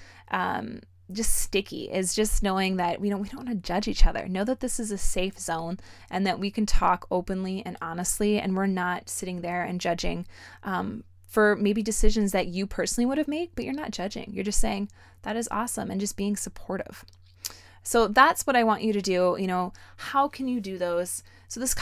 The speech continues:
upcoming week, I want you to focus on reflecting on your past year. I want you to set aside time to create goals for twenty seventeen.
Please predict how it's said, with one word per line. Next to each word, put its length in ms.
upcoming 440
week, 200
I 60
want 100
you 60
to 80
focus 520
on 120
reflecting 800
on 180
your 120
past 520
year. 320
I 60
want 180
you 100
to 80
set 260
aside 420
time 520
to 120
create 380
goals 400
for 100
twenty 300
seventeen. 720